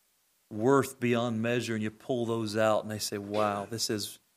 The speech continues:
this is special to me." God takes those of us who love him and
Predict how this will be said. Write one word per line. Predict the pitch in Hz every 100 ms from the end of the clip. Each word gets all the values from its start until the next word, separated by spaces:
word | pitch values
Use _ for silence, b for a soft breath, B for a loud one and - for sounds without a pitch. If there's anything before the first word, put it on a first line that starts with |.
| _ _ _ _ _
this | 127 -
is | 110
special | - - 117 - 113
to | - 123
me." | 113
God | 113 120 120 120
takes | 131 117 -
those | 120 117 113
of | 107
us | 117 110 -
who | 110
love | 107 120 113
him | 120 120 117
and | 98